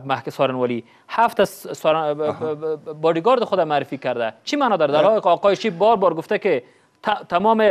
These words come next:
Speaker 1: ادعای ما بالای آقای دوستم است.
Speaker 2: من یک چیز در خدمت شما. مسائل حقوقیش، استاد مصباح اینجا تشریف دارن.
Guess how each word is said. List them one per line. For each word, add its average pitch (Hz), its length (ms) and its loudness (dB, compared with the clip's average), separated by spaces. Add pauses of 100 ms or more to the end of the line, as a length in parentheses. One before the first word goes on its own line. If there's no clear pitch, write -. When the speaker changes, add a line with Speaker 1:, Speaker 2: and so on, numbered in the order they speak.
Speaker 1:
ادعای 180 280 2
ما 220 120 2
بالای 165 300 6
آقای 160 240 2
دوستم 156 300 -6
است. - 280 -10
Speaker 2:
من 262 180 0
یک 202 140 0
چیز - 140 -6
در 120 120 -2
خدمت - 440 -8
شما. 104 180 -14
مسائل 247 460 2
حقوقیش، 226 440 0 (760)
استاد 160 280 -8
مصباح 151 280 -8
اینجا 139 380 -8 (200)
تشریف 120 320 -10
دارن. 131 420 -2